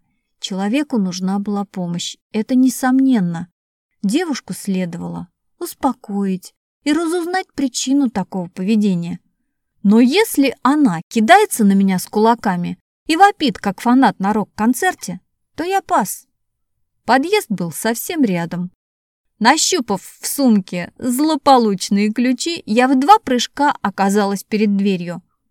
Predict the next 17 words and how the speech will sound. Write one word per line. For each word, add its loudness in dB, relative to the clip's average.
Приложив 0
ключ 0
к -10
домофону, 0
я 0
потянула 2
её 0
на 2
себя. 0
«Стой!» 4
услышала -4
я -4
знакомый 0
визг. -6
Он 2
громким -2
эхом 0